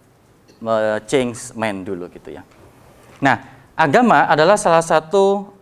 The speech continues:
eh, realitas sosial kebudayaan di mana maskulinisme dan patriarki itu bersemayam dengan kuat, dengan nyaman gitu ya. Terutama di masyarakat di mana agama itu,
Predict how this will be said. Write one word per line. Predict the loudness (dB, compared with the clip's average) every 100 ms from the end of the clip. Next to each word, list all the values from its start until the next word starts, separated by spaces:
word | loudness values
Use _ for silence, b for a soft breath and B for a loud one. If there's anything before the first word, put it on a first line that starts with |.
| -4
eh, | 0 0 2 0 0 0
realitas | 2 2 0 -4 -2
sosial | -6 -6 -2 0 0 -2
kebudayaan | -8 -8 -6 -6 -6 -6 -6 -10 -20 b b b _ _ _ _ _ -4
di | -2
mana | 0 0 -2
maskulinisme | -2 -4 -4 -6 -6 -6 -4 -2
dan | -2
patriarki | -2 -4 -2 -6 -8
itu | -12 -10 -6
bersemayam | -4 -4 -4 -6 -6 -6
dengan | -10 -12
kuat, | -10 -8 -6
dengan | -8 -10
nyaman | -8 -10 -10 -12
gitu | -14 -16
ya. | -10
Terutama | -8 -6 -6 -6 -8 -10 B B
di | B -6 -6 -8
masyarakat | -6 -4 -2 -2 -2 -6 -6 -8 _ _ _ -8
di |
mana | -4 -2 0 -2
agama | -2 -6 -8
itu, | -10 -12